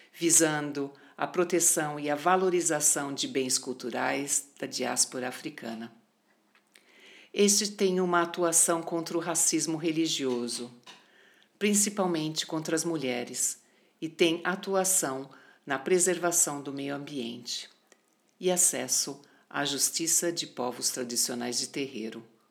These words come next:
com ênfase nas mulheres. E realiza o acompanhamento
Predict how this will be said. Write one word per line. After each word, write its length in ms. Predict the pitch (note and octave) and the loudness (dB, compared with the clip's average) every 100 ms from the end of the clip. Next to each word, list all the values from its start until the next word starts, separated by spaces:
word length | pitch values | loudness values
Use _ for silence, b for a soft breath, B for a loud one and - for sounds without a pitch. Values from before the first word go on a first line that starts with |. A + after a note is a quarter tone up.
| _ _ _ | _ _ _
com 220 | - F#3+ | -2 0
ênfase 520 | D3+ C#3+ D3 C#3+ - | 0 -2 -4 -4 -4
nas 280 | C#3+ C#3 C3+ | -4 -4 -2
mulheres. 800 | D#3+ D#3+ A#2+ A2+ B2 B2+ - - _ _ _ b b b b b b | -2 -4 -4 -6 -8 -8 -8 -8 _ _ _ b b b b b b
E 100 | A3 | 0
realiza 720 | G3+ G#3+ G3 G3+ G#3 - C#3+ D3+ | 4 6 6 4 4 4 2 2
o 100 | D#3+ | 0
acompanhamento 1120 | D#3+ - F#3 F#3 G3 G3 F3+ C3+ C#3 C3+ C#3+ | 0 -2 -4 0 0 2 0 -2 -6 -10 -16